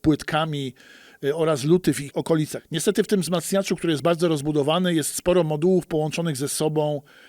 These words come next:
takimi taśmami, jak ta na przykład, szerokimi, o, takimi jak tutaj mamy z przodu, i złączami, także z jednej strony jest fajnie, bo można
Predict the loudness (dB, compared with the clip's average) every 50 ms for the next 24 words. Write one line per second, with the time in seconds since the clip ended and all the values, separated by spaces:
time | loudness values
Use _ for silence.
0 | -20 _ -8 -8 -6 -4 -4 -4 -2 -2 -2 -2 -2 -2 0 2 2 2 2 0
1 | -2 -4 -8 -10 -12 -8 -8 -8 -8 -4 0 0 0 0 -2 -6 -6 -10 -8 -6
2 | -6 -6 -6 -6 -4 -4 -4 -4 -4 -6 -8 -8 -8 -6 -6 -6 -6 -6 -8 -8
3 | -10 -10 -10 -8 -8 -8 -6 -8 -8 -10 -8 -8 -6 -6 -6 -8 -10 -10 -10 -8
4 | -6 -6 -6 -6 -6 -6 -6 -8 -8 -6 -4 0 2 4 4 2 4 2 2 2
5 | 2 0 -2 -2 0 0 -2 -2 -4 -10 -14 -8 -8 -6 -2 0 2 2 2 0
6 | -4 -14 -20 -12 -4 -4 -2 0 0 -2 -2 0 -2 0 0 -2 -4 -2 -2 -2
7 | 0 0 0 0 0 -2 -2 -2 -2 0 -2 -2